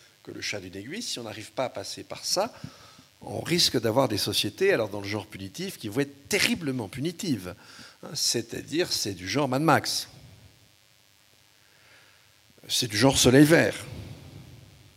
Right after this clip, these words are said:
Par rapport à l'avenir, j-, j'ai bien peur qu'on ait affaire à ça. Soit on se laisse aller, soit on se laisse gruger. Et en fait, vous avez une minorité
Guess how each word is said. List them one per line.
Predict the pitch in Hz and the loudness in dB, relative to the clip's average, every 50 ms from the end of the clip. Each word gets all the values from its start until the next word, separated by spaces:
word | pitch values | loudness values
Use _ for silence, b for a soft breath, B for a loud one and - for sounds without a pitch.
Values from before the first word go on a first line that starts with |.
| - _ _ _ _ _ _ _ _ _ _ _ _ _ _ _ b b b b b b b b b b b b b b b _ _ _ _ - | -20 _ _ _ _ _ _ _ _ _ _ _ _ _ _ _ b b b b b b b b b b b b b b b _ _ _ _ 0
Par | 135 135 | 2 4
rapport | 143 135 - 151 139 131 | 6 8 10 10 10 10
à | |
l'avenir, | 113 117 107 113 135 170 202 220 214 160 | 8 6 4 4 6 6 6 6 4 2
j-, | 127 110 123 117 | 0 -2 -4 -4
j'ai | 107 101 107 110 | -4 -2 -2 -4
bien | 104 104 104 120 147 151 143 | -4 -2 0 2 4 4 4
peur | - 175 196 202 - - - - | 4 4 4 4 4 0 -6 -4
qu'on | - 139 127 127 123 - - - - 170 135 120 120 | 2 4 4 4 4 2 -2 -8 -10 -8 -4 -2 0
ait | 139 147 | 2 2
affaire | 135 - - 143 135 | 0 0 0 -2 0
à | 135 | 0
ça. | - - 208 175 131 117 B B B B B B B B B B B | 2 4 4 4 2 0 B B B B B B B B B B B
Soit | B - - - 160 160 151 | B -6 -4 0 2 2 4
on | 143 123 | 4 2
se | 127 - 120 | 2 2 2
laisse | 110 120 123 120 - - | 4 4 4 4 4 4
aller, | 120 113 120 147 180 247 277 | 4 4 4 4 4 4 2
soit | - - - - 135 127 | 0 -4 -2 0 0 0
on | 123 | 0
se | - - 123 | -2 -2 -2
laisse | 117 117 110 - - | -2 -2 -2 -4 -4
gruger. | - 117 123 131 117 147 185 233 - - - - - - _ _ - _ _ _ _ _ _ _ _ _ _ _ _ _ b b b b b b b b b b b b b b - | -4 -2 0 2 4 4 4 2 0 -6 -18 -20 -20 -20 _ _ -20 _ _ _ _ _ _ _ _ _ _ _ _ _ b b b b b b b b b b b b b b -12
Et | 135 104 | -6 -4
en | 110 104 | -4 -4
fait, | 92 - - - 220 151 143 - - - - - - 147 113 98 104 | -4 2 6 8 8 8 6 2 -2 -12 -12 -14 -14 -18 -14 -10 -6
vous | 113 104 107 | -4 -2 0
avez | 104 98 110 123 | 2 4 4 4
une | 143 160 | 4 4
minorité | 175 185 196 180 175 151 147 143 139 - 147 135 131 113 | 2 4 6 8 8 8 8 6 2 2 0 -2 -2 -2